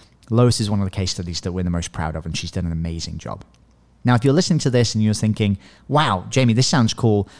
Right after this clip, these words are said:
You know, I would love to try and figure out how to use a podcast in my own business to start generating sales.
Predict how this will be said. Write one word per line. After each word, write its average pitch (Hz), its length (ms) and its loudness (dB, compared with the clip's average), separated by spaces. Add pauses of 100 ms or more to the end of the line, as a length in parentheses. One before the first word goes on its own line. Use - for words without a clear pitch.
(140)
You 117 80 -2
know, 104 240 2
I 113 160 2
would 107 120 2
love 123 360 0
to 104 300 2
try 104 180 0
and 95 80 -4
figure 104 180 0
out 92 120 0
how 101 120 -2
to 98 60 -4
use 98 240 -4
a 95 40 -6
podcast 98 520 -4
in 95 60 -2
my 92 160 -2
own 180 120 4
business 113 380 0
to - 80 -4
start 101 280 -2
generating 104 560 0
sales. 98 520 -2